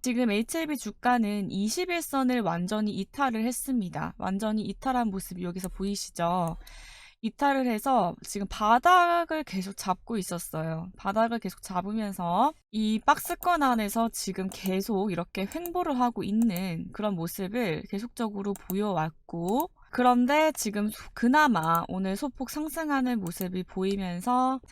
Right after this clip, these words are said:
간만에 어떤 상승이 나왔다, 이렇게 보시면 되겠습니다. 지금 일단 우리에게 중요한 것은 이 나노코박스,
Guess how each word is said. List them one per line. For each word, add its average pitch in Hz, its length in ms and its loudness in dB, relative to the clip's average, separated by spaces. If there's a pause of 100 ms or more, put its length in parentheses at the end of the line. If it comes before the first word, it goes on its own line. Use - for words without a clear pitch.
간만에 262 540 4
어떤 196 400 0
상승이 240 1040 0
나왔다, 170 720 2
이렇게 175 280 -6
보시면 190 480 -4
되겠습니다. 165 880 -4 (180)
지금 262 440 2
일단 214 300 2
우리에게 320 360 2
중요한 262 580 4
것은 254 520 0
이 185 120 0
나노코박스, 175 960 -2